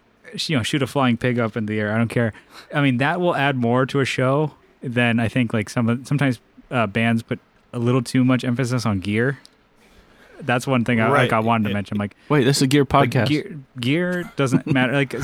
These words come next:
Speaker 1: honestly, you know what's really fucking cool? A fucking full stack.
Speaker 3: <laughs>
Speaker 1: You know what's cooler?
Speaker 2: <laughs>
Speaker 1: Two full stacks and, like, two eight tens. But is that really worth it when you're playing for thirty people? <laughs>
Speaker 3: Yeah, that's not, I,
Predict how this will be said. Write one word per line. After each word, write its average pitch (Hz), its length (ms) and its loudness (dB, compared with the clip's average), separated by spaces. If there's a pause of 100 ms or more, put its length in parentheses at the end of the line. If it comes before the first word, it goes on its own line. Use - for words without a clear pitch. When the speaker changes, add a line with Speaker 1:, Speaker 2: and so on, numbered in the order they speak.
(120)
Speaker 1:
honestly, 196 340 2
you 156 140 0
know 185 120 2
what's 208 200 0
really 143 260 2
fucking 170 300 -2
cool? 185 340 -2 (520)
A 127 60 0
fucking 127 260 -2
full 117 200 0
stack. - 420 -8 (200)
Speaker 3:
<laughs> - 100 2 (840)
Speaker 1:
You 123 100 0
know - 20 4
what's 160 200 2 (120)
cooler? 160 500 2 (360)
Speaker 2:
<laughs> - 260 -18
Speaker 1:
Two 214 180 4
full 123 220 0
stacks 101 480 -4 (260)
and, 123 140 2
like, 123 160 0
two 156 180 0
eight 147 220 -4
tens. 131 420 -4 (1040)
But 127 100 0
is 127 120 2
that 160 220 4
really 147 460 2
worth 127 320 2
it 160 100 2
when 135 120 0
you're 127 80 2
playing 131 280 0
for 127 120 -4
thirty 123 280 -2
people? 131 460 -2 (140)
<laughs> - 500 -2
Speaker 3:
Yeah, 143 220 2 (100)
that's 143 200 -4
not, 143 120 0 (640)
I, 123 140 6